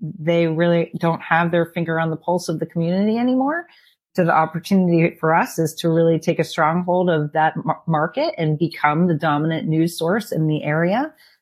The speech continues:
Um, I think we'll cover disruption in a minute about, um, it's interesting when I go to, and I'm leaving tomorrow for a, uh, America's Newspapers, uh, board meeting and conference, that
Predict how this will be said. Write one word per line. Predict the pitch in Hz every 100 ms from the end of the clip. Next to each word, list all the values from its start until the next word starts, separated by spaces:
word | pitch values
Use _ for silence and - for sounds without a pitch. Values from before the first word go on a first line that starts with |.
| _ -
Um, | 165 160 156 156 160 147 - _ _ _ _ _ _ _ -
I | 175
think | 175 185 170
we'll | - 160 170 175 170
cover | - 185 170 175
disruption | 175 170 - 165 - 214 196
in | 170
a | 160
minute | 160 202 277 269 -
about, | 156 156 151 151 - - -
um, | 160 151 147 147 147 147 147 _ _ _ _ _ -
it's | 190
interesting | 185 208 202 214 196 180 - _ _ _ _
when | 185 175 170
I | 170
go | 170 170
to, | 170 175 170
and | 156
I'm | 151
leaving | 156 156 160 151 -
tomorrow | - 156 170 139 143
for | - 147 147
a, | 143 143 -
uh, | 151 143 139
America's | 151 156 156 156 151
Newspapers, | 202 196 175 165 156 156 151 - -
uh, | 151
board | 147 190 214
meeting | 196 175 165
and | 160 156
conference, | - 269 - 165 151
that | 165 160